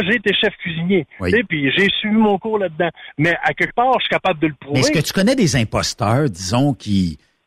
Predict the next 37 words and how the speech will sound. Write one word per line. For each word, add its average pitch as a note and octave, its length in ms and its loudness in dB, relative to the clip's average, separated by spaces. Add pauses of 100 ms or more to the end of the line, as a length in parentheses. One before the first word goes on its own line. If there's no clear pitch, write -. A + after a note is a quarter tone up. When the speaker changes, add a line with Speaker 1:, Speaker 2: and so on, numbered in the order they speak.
(240)
Speaker 2:
Ben, F#2 280 0
tu - 100 -8
suis A#2+ 320 0 (200)
probablement G#2 540 2 (160)
plus C#3 760 2
les G2+ 360 2
gens A2 340 0
sur G#2+ 240 -2
les F#2+ 140 0
réseaux F#2 280 0
sociaux A2 520 0
qui F#2+ 280 -4
offrent F2 180 -2
des F#2 160 0
recettes, G2+ 560 0
des F#2+ 220 0
plats G2 300 0
et - 20 4
Speaker 1:
Ouais, G#2 260 2
Speaker 2:
tout - 60 -8
ça. C#3 140 0
Speaker 1:
ouais, E3+ 120 0 (520)
Speaker 2:
Mais C#3+ 140 -4
est-ce D#3 180 -2
Speaker 1:
exact. A#3 120 2
Speaker 2:
que - 60 -6
tu - 60 -8
connais D4+ 260 0
des F#3+ 220 2
imposteurs C#3+ 580 0
du A2+ 100 -6
genre, C3 520 2
euh, F#2 380 0
je G2+ 120 -2
sais A#2 180 0
pas C3+ 220 0
moi, G2 300 2